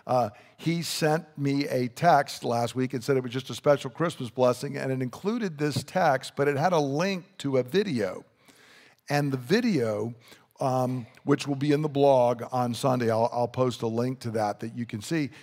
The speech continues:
It's about an archaeological discovery.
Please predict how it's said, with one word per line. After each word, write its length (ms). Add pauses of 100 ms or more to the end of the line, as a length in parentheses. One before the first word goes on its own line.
It's 160
about 320
an 100
archaeological 1160
discovery. 720